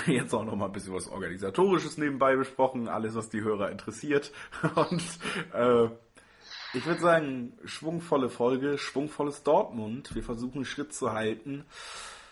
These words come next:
Wir verabschieden uns mit einem vier null Sieg, äh, in der Champions League gegen Atletico, mit einem vier null Sieg in der Bundesliga gegen Dortmund, mit der Tabellenführung in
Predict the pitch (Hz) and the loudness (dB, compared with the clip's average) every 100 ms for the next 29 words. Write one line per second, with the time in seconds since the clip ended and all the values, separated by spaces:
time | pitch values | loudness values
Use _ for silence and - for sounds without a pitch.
0 | - _ _ _ 113 113 120 117 - 131 | -20 _ _ _ -4 -4 -4 -8 -6 -6
1 | 131 131 131 123 - 117 120 120 117 113 | -4 -4 -6 -8 -6 -6 -6 -4 -2 -2
2 | 110 110 113 113 _ - - 117 113 113 | -2 -4 -6 -10 _ -20 -8 -4 -4 -4
3 | 117 117 92 113 110 110 110 113 110 - | -4 -6 -8 -6 -6 -6 -8 -8 -8 -6
4 | 113 117 123 123 120 113 117 117 104 107 | -8 -8 -8 -6 -6 -6 -6 -4 -4 -4
5 | 120 - 120 117 113 113 110 - 110 107 | -8 -6 -4 -2 -4 -6 -10 -8 -6 -6
6 | 107 107 107 104 110 107 - 110 104 101 | -8 -8 -6 -6 -6 -8 -8 -6 -4 -4
7 | 104 104 98 95 90 - 107 101 - - | -6 -6 -4 -4 -4 -6 -6 -6 -12 -12
8 | - - 127 131 131 135 117 107 104 - | -12 0 2 2 2 2 4 4 2 -2
9 | 107 107 104 104 113 104 101 | -2 0 -2 -4 -4 -2 -2